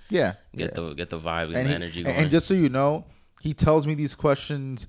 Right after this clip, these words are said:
Speaker 1: now. Like, I'm just finding out what it is now. He would rather me,
Speaker 2: <laughs>
Speaker 1: he wants me to think on the spot, which is cool, but l-, let's see what you got.
Speaker 2: There's nothing crazy. It's just, uh, like, before you die, what are two places that you wanna visit?
Speaker 1: Before I die, what are two places I want to visit?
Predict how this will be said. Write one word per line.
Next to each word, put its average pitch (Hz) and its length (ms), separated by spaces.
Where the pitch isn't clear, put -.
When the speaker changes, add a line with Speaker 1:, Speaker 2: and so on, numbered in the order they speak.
Speaker 1:
now. 95 420
Like, 95 200
I'm 135 140
just 131 160
finding 120 300
out 101 100
what 107 140
it 98 100
is 90 140
now. 82 240
He 117 140
would 127 180
rather 110 340
me, 110 220
Speaker 2:
<laughs> - 120
Speaker 1:
he 143 80
wants 147 200
me 156 60
to 127 100
think 135 200
on 127 100
the 120 60
spot, 143 260
which 156 140
is 160 100
cool, - 280
but 151 240
l-, - 20
let's 165 240
see 185 60
what 160 160
you 135 80
got. 92 240
Speaker 2:
There's 117 180
nothing 90 320
crazy. 87 320
It's 92 140
just, 87 320
uh, 85 320
like, 87 440
before 101 320
you 101 200
die, 87 320
what 87 180
are 90 140
two - 280
places 90 380
that 82 100
you 82 80
wanna 85 200
visit? 87 360
Speaker 1:
Before 113 260
I 113 80
die, 110 180
what 110 160
are 87 60
two - 260
places 95 400
I 82 120
want 82 240
to - 100
visit? 78 380